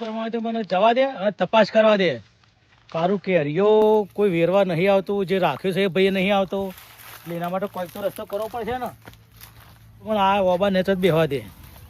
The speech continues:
ઓય બેસ્યો એટલે ખબર પડશે, બરોબર? એટલે આ બાજુ તો ગવાની સત્ર અને બધી મારા સત્ર, એટલે આટલો જ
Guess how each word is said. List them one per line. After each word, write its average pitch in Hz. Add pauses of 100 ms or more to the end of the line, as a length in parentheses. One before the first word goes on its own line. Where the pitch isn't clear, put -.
(140)
ઓય 170
બેસ્યો 190
એટલે 196
ખબર 190
પડશે, 196 (160)
બરોબર? 247 (840)
એટલે 175
આ 180
બાજુ 185
તો 185 (100)
ગવાની 170
સત્ર 202 (320)
અને 190
બધી 190
મારા 196
સત્ર, 185 (1200)
એટલે 175
આટલો 180
જ 202